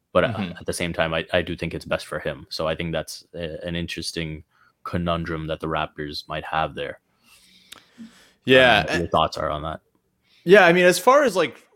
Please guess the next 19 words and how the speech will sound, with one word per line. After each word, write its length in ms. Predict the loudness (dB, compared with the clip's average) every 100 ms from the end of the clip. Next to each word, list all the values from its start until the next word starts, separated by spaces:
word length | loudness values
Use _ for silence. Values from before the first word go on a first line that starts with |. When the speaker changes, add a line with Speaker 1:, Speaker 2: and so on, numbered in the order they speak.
| -20
Speaker 2:
the 220 | -18 -18
perfect 460 | -6 -6 -4 -2 0
archetype 520 | 0 -2 -2 -2 -2
to 60 | -8
trade 340 | -6 -4 -4
for, 200 | -4 0
I 100 | 0
think 320 | 0 -4 0
I 160 | 2 2
have 540 | 0 0 2 0 -2
kind 180 | -6 -6
of 200 | -6 -12 _
c-, 140 | -16 -10
come 140 | -6
around 260 | -4 -2 0
on, 460 | 0 -2 -6 -10 -6
like, 220 | -4 -4 -4
a 100 | -6
shooting 880 | -6 -6 -4 -4 -6 -8 -8 -10